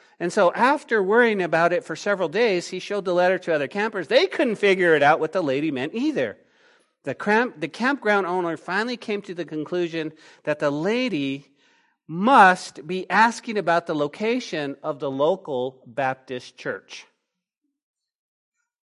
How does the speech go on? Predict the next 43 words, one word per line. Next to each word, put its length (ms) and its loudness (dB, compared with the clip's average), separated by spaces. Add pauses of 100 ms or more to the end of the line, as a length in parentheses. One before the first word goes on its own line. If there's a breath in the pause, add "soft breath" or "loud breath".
(140)
So 180 2
he 100 4
sat 360 4
down 500 4
and 180 -2
he 140 0
wrote 420 2 (220 loud breath)
the 100 0
following 720 0 (140)
reply. 480 -6 (100)
Now, 220 0
remember, 400 -2
she's 260 -4
asking 320 -2
about 220 0
what? 280 -4 (880)
The 100 -6
bathroom 400 0
commode, 340 -2
the 80 -10
B 180 -4
C. 360 -4 (120)
He's 300 -4
thinking 300 0
it's 180 -8
the 100 -8
Baptist 460 -4
church. 280 -4
He 200 -4
says 360 -2
this, 280 -2
"Dear 240 0
Madam, 380 0 (960 soft breath)
I 120 4
regret 640 0
very 300 0
much 360 0
the 120 -8
delay 400 2
in 100 0
answering 460 -6
your 140 -2
letter, 480 -2